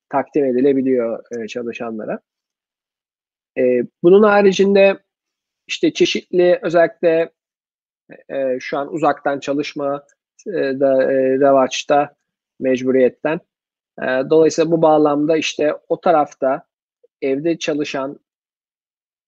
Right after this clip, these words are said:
aslında, e, çalışanlarına,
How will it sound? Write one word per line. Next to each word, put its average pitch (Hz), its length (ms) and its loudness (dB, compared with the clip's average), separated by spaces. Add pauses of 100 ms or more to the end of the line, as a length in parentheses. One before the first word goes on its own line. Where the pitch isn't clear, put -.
(200)
aslında, 127 540 -6 (120)
e, 123 360 -2 (600)
çalışanlarına, 139 960 0